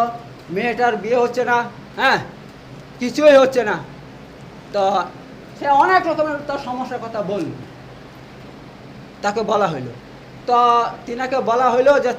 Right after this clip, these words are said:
"আপনি প্রতিদিন যদি পারেন সাত হাজার করে ইস্তেগফার করুন আপনি।" হ্যাঁ, কিন্তু দেখেন, এটা হাদিস থেকে প্রমাণিত নয়, কিন্তু অভিজ্ঞতার কথা বলছি।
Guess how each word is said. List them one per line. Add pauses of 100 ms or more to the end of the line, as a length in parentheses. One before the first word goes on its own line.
(120)
"আপনি (100)
প্রতিদিন (1600)
যদি
পারেন (440)
সাত
হাজার
করে (340)
ইস্তেগফার
করুন
আপনি।" (1040)
হ্যাঁ,
কিন্তু
দেখেন,
এটা
হাদিস
থেকে
প্রমাণিত
নয়, (260)
কিন্তু
অভিজ্ঞতার
কথা
বলছি।